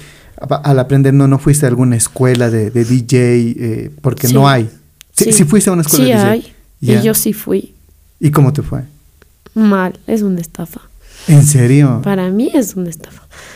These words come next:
Speaker 2: Porque... Por ejemplo, eh, no deberían llamarse escuelas de D J en sí.
Speaker 1: ¿Cómo deberían llamarse?
Speaker 2: Eh, porque, verás,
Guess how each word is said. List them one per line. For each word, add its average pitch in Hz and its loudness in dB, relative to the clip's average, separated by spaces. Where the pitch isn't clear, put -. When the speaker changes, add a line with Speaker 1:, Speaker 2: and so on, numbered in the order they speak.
Speaker 2:
Porque... 208 2
Por 233 0
ejemplo, 226 2
eh, 214 4
no 381 4
deberían 208 4
llamarse 175 -2
escuelas 175 -2
de 180 0
D 170 -2
J - -10
en 190 -4
sí. - -10
Speaker 1:
¿Cómo 147 4
deberían 117 0
llamarse? 113 -10
Speaker 2:
Eh, 220 -2
porque, 277 -2
verás, 214 -2